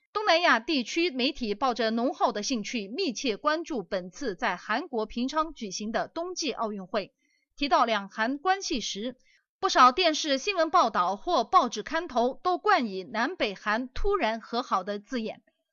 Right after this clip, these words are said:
据悉，南韩为了保证本次冬奥会顺利进行，特意推延了较为敏感的韩美军事演习日程。很显然，这一决定有符强烈主张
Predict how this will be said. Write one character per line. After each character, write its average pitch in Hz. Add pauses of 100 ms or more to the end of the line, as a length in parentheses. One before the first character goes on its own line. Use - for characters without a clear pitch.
(240)
据 277
悉， 285 (300)
南 330
韩 294
为 339
了 277
保 214
证 262
本 208
次 262 (120)
冬 370
奥 311
会 196
顺 277
利 233
进 220
行， 214 (400)
特 427
意 269
推 392
延 233
了 214
较 277
为 220
敏 240
感 202
的 208
韩 220
美 214
军 359
事 311
演 175
习 220
日 262
程。 220 (400)
很 254
显 214
然， 220 (280)
这 427
一 262
决 233
定 262
有 226
符 247
强 285
烈 370
主 208
张 277